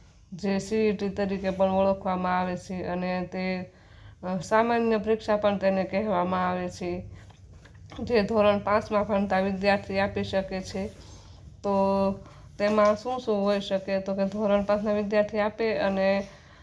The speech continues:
તેમાં શિષ્યવૃત્તિ પણ મળે છે, અને ગુજરાત સરકાર દ્વારા નક્કી કરવામાં આવેલી અલગ અલગ જે સ્કૂલ છે તેમાં એડમિશન પણ મળી, મળી શકે છે.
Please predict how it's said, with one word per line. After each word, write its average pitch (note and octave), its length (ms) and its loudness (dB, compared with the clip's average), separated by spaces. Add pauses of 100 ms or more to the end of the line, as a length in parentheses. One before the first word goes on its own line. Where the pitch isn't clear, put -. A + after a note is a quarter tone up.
(280)
તેમાં G3+ 540 2
શિષ્યવૃત્તિ A#3 680 -4
પણ A3+ 180 0
મળે A3+ 300 2
છે, A3+ 260 -4
અને G#3 580 0 (300)
ગુજરાત G#3+ 400 2
સરકાર G#3 380 0
દ્વારા G3+ 320 4
નક્કી G#3 260 -2
કરવામાં G3+ 500 2
આવેલી G3 380 0
અલગ G3+ 260 2
અલગ G3+ 360 0
જે G3 500 -2 (360)
સ્કૂલ A3+ 400 0
છે G3+ 340 0
તેમાં G3+ 320 2
એડમિશન G#3 500 2
પણ G3 240 0
મળી, G3+ 380 4
મળી G#3+ 300 2
શકે F#3 380 -4
છે. F#3+ 200 0